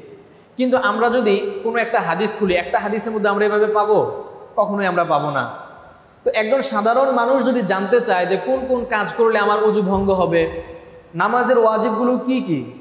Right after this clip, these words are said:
যেগুলো ক্ষতিগ্রস্ত হলে নামাজে আমার সাজদায়ে সাহু আসবে,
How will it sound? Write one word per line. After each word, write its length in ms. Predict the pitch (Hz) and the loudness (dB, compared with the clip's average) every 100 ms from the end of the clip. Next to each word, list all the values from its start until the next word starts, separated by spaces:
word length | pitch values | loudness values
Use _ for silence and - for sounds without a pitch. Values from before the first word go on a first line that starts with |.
| - - - | -20 -20 -20
যেগুলো 680 | 143 196 208 233 240 247 247 - - - - - | -2 2 4 4 4 6 4 2 -4 -10 -12 -10
ক্ষতিগ্রস্ত 720 | - 220 - 240 208 220 214 | 0 0 2 0 2 0 0
হলে 480 | 220 208 196 190 190 185 | 0 2 2 2 -2 -4
নামাজে 340 | 190 196 190 | -2 -2 0
আমার 280 | 185 185 180 175 - - - | -2 0 -2 -4 -12 -18 -8
সাজদায়ে 420 | - 190 190 196 | -4 -2 0 0
সাহু 300 | 190 185 185 | 2 0 2
আসবে, 400 | 175 160 170 170 | 2 0 0 0